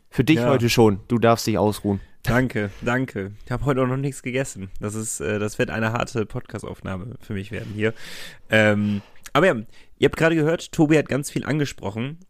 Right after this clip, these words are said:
Speaker 2: und ich würde sagen, weil hier richtig, richtig viel heute auf der Agenda steht, mit auch Stimmen sogar mit dabei mal wieder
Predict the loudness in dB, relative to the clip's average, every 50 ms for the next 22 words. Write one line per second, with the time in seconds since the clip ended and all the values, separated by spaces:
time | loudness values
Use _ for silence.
0 | _ _ 0 0 0 2 0 -2 -4 -8 -12 -18 _ _ _ _ _ -6 -2 2
1 | 4 4 4 4 4 4 4 4 2 2 2 2 2 2 0 0 0 0 -2 -2
2 | -4 -6 -6 -6 -8 -10 -10 -8 -8 -8 -8 -8 -10 -8 -6 -6 -6 -4 -6 -6
3 | -6 -6 -8 -6 -6 -4 -4 -4 -4 -4 -6 -6 -6 -6 -8 -6 -4 -2 -2 -2
4 | -4 -8 -10 -6 -4 -4 -4 0 0 2 2 0 0 -8 -18 -20 -18 -12 -10 -8
5 | -2 2 4 4 4 2 0 -2 -2 -2 -2 -4 -4 -4 -6 -6 -4 -2 -4 -2
6 | -2 -4 -6 -6 -4 -2 0 0 0